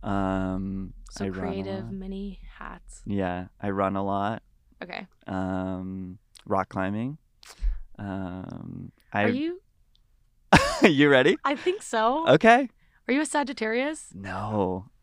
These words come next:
Speaker 1: <laughs>
Speaker 2: Okay,
Speaker 1: I'll
Speaker 2: I
Speaker 1: give you
Speaker 2: still have
Speaker 1: another
Speaker 2: one more
Speaker 1: guess.
Speaker 2: question.
Speaker 1: Yeah, I was gonna say,
Speaker 2: Okay.
Speaker 1: you, we're not done yet. So, um, I also, like, climb mountains. Like, I like to do, it's called
Speaker 2: Okay.
Speaker 1: mountaineering. So, like,
Speaker 2: Okay.
Speaker 1: you spend a ton of time on, like, a glacier,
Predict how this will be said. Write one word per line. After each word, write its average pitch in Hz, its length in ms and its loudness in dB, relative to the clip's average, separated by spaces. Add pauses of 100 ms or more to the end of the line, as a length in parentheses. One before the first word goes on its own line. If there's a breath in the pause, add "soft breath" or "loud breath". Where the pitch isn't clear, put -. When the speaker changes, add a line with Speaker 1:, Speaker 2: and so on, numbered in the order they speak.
(200)
Speaker 1:
<laughs> - 20 6
Speaker 2:
Okay, 392 640 6
Speaker 1:
I'll 226 80 10
Speaker 2:
I - 20 6
Speaker 1:
give 202 100 2
you 214 40 8
Speaker 2:
still 302 80 12
have 311 120 10
Speaker 1:
another 269 40 4
Speaker 2:
one 247 60 2
more 240 100 6
Speaker 1:
guess. - 40 -2
Speaker 2:
question. 175 340 0
Speaker 1:
Yeah, 151 120 12
I 139 40 10
was 131 80 6
gonna 143 120 4
say, 107 200 6
Speaker 2:
Okay. 107 80 0
Speaker 1:
you, 123 240 2
we're 131 120 2
not 143 180 4
done 107 160 2
yet. - 180 -10
So, - 200 -8 (500 loud breath)
um, 107 580 4
I 117 100 6
also, 160 220 4
like, 160 180 2
climb 120 320 0
mountains. 98 300 -4
Like, 104 120 -4
I 101 80 0
like 101 140 -2
to - 100 -10
do, 101 80 -2
it's - 160 -6
called 120 160 2
Speaker 2:
Okay. 107 80 4
Speaker 1:
mountaineering. 104 640 0 (100)
So, 87 320 -6
like, 90 340 -8 (140)
Speaker 2:
Okay. 208 200 -4 (140)
Speaker 1:
you 101 160 -8
spend - 320 -4
a 92 60 -8
ton - 180 -12
of 87 120 -10
time 87 260 -8
on, 90 80 -6
like, 92 120 -8
a 98 80 -6
glacier, 104 600 -12